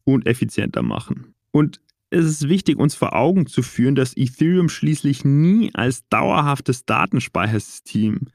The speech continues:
konzipiert wurde, es aber aktuell tendenziell schon eher so verwendet wird.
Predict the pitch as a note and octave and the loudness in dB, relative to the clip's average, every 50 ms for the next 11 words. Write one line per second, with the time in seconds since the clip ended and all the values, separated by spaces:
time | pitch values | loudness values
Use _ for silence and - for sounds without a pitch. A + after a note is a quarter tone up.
0 | _ - - A#2+ A#2+ A#2+ - A2+ - - - A#2 A#2+ B2 B2+ - - A#2 A2+ A2+ | _ -4 -2 0 0 0 -2 -4 -6 -4 -2 0 2 0 0 -2 -4 -2 0 0
1 | A#2+ B2 B2 C3 D3+ F#3+ G3+ - _ _ _ _ - C#3 C#3 C#3+ C3 C#3 - - | 2 2 2 2 2 0 -2 -4 _ _ _ _ -2 2 2 2 2 2 2 2
2 | - D#3+ - - - - - C#3 C3+ D#3 D#3 D#3+ D#3 D3+ D3 - C#3+ C#3 C3 - | 0 -2 0 0 -2 0 0 0 2 2 2 2 2 2 2 0 0 0 0 0
3 | - D3 D3 A#2 - C3+ C#3 C3+ C3 C#3 C3 - - A#2 G2+ G2 - G#2+ G#2 A2 | 0 0 0 2 0 0 2 2 2 0 0 0 -2 -2 -2 -2 -2 -2 -2 -2
4 | - - - A#1+ B1 - - - | -4 -6 -6 -6 -6 -6 -8 -12